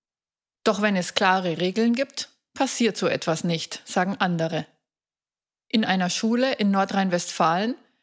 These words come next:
ist der Einsatz vom eigenen Smartphone für das Lernen erlaubt. Wer chattet oder spielt, dem wird das Handy abgenommen. Das ist eine einfache Regel,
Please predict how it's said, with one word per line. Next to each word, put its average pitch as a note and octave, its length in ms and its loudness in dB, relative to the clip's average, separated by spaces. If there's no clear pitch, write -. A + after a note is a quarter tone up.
ist - 220 -4
der - 140 2
Einsatz G3 560 -2
vom G3 300 -2
eigenen G3+ 460 0
Smartphone A3 760 0
für C4 220 0
das C4+ 200 -2
Lernen F#3 360 0
erlaubt. A#3+ 520 0
Wer F3 240 -2
chattet G3 500 0
oder F3 200 0
spielt, C4 520 -2
dem C4 260 2
wird A#3 180 2
das A#3+ 220 -2
Handy F#3+ 280 0
abgenommen. E3 680 -4
Das C4 240 2
ist - 200 -6
eine F#3+ 260 0
einfache A#3+ 500 0
Regel, E3 360 -2